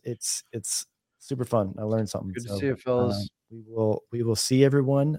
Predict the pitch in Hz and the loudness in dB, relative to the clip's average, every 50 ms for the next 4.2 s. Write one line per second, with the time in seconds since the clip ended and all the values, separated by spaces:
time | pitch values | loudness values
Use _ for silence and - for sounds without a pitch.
0 | - _ - 120 117 117 123 139 151 - - - - 101 95 95 110 120 120 110 | -6 _ -20 -18 -12 -6 -6 -4 -4 -4 -4 -4 -2 -2 0 0 0 0 0 -2
1 | - - - 101 98 - - 107 - - 98 92 - - 120 123 120 107 104 117 | -4 -4 -4 -6 -6 -6 -6 -6 -6 -8 -10 -10 -10 -6 -4 -4 -2 0 2 2
2 | 127 120 - - - - - 131 131 127 123 120 120 127 139 156 170 180 175 175 | 0 0 -2 -6 -10 -4 -2 2 4 4 6 6 6 8 8 10 10 10 8 6
3 | - - - 120 107 98 98 101 113 135 147 156 156 _ _ _ _ - - 50 | 2 0 2 4 4 4 4 4 4 2 2 0 -4 _ _ _ _ -18 -16 -16
4 | - - _ | -18 -20 _